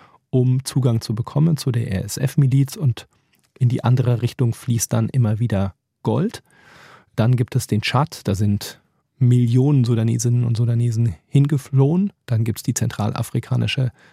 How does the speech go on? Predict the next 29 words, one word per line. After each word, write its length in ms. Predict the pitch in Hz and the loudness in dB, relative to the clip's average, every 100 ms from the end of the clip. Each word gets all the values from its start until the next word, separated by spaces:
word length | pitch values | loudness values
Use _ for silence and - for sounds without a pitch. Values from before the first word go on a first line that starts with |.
| _ | _
Republik. 680 | - 117 127 110 123 127 - - | -4 -2 -2 0 0 0 -2 -4
Also 240 | 117 113 | -2 -2
das 220 | 110 107 | -4 -4
sind 280 | 117 104 - | -2 -2 -4
alles 360 | 107 113 110 120 | -2 -2 -4 -2
Länder, 400 | 120 127 113 - _ - - - _ | 0 2 0 -4 _ -20 -20 -20 _
aus 220 | - 110 | -4 -2
denen 260 | - 117 120 | 0 0 0
auch 260 | 110 104 - | -2 -4 -4
Söldner 500 | 107 120 131 - 131 | 0 2 2 2 0
immer 220 | 123 117 | 2 2
wieder 220 | 123 113 110 | 2 0 -2
rekrutiert 600 | 110 117 - 135 131 120 | -2 -4 -2 -2 0 2
werden 320 | 117 117 120 | 2 2 0
für 220 | - 131 | 2 2
die 220 | 123 139 | 2 0
R-S-F-Miliz 1300 | 123 - - - 123 - 131 117 127 139 - - - | 0 -2 -4 -4 -4 0 0 2 2 2 0 -6 -8
und, 340 | 147 113 107 - | -8 -6 -6 -8
äh, 380 | 95 87 - - | -10 -10 -8 -4
Ländergrenzen, 960 | 107 101 120 110 - 113 123 - 127 - - - - _ _ | 0 2 2 0 0 0 2 2 2 0 -14 -20 -20 _ _
die 260 | - 123 117 | -4 0 0
ein 160 | - 120 | 0 2
bisschen 260 | 131 131 | 2 2
fließend 440 | 113 - 135 - 110 | 0 2 2 2 0
sind, 220 | 101 107 | 0 0
würde 160 | 104 | -2
ich 80 | - | -2
mal 160 | 104 101 | -2 0
sagen. 360 | 98 101 104 | 0 0 -2